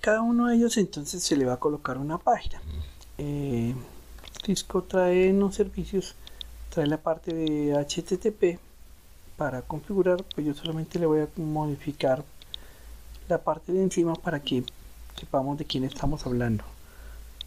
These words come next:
Aquí vamos a colocar web Bogotá, para que cuando entremos ahí, pues sepamos de quién estamos hablando.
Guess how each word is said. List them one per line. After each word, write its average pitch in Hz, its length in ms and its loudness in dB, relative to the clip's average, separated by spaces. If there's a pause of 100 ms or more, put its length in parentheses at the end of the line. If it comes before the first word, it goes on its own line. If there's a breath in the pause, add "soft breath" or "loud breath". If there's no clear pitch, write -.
(120 loud breath)
Aquí - 160 -6
vamos 143 240 -2
a 156 40 -4
colocar 135 640 -2 (1700)
web 165 220 4 (760)
Bogotá, 139 500 -2 (2750 loud breath)
para 143 140 -12
que - 100 -14
cuando 120 460 -2 (840)
entremos 165 640 0
ahí, 185 220 4
pues 185 180 -8
sepamos 127 420 -4
de 147 80 -8
quién 135 280 -2
estamos 143 420 -6
hablando. 135 360 -4